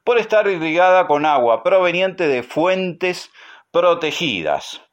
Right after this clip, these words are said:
Esta figura o esta certificación permitiría entonces,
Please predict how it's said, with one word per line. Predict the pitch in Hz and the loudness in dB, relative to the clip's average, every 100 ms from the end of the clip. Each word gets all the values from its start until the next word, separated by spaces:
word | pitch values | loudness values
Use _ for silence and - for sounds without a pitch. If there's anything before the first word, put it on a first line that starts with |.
| - - - | -20 -18 -6
Esta | 165 - 151 131 113 110 104 98 98 | -6 -2 0 2 2 2 2 2 0
figura | - 131 165 185 139 120 | -2 -2 0 2 2 2
o | 117 | 0
esta | 139 - 127 123 | 0 0 0 -2
certificación | - - 180 185 170 - 156 - 170 180 165 - 196 185 170 - - - _ | -8 -2 2 2 0 -4 -8 -6 -6 -2 -2 0 0 0 -4 -12 -20 -20 _
permitiría | 190 202 196 190 185 190 196 190 180 160 | 0 2 0 -2 -4 -4 0 0 2 0
entonces, | 156 190 185 185 - 185 180 - | -2 0 0 -2 -4 -6 -6 -10